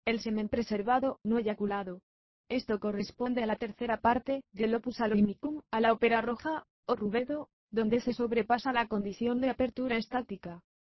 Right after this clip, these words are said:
El azufre y el fuego están de nuevo activos, lo masculino revive,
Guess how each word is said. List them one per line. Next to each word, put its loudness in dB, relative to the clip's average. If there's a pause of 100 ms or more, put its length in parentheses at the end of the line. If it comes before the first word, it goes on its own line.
(240)
El 2
azufre 0
y 4
el -2
fuego 0
están -2
de 2
nuevo 0
activos, -4 (240)
lo 0
masculino 0
revive, -2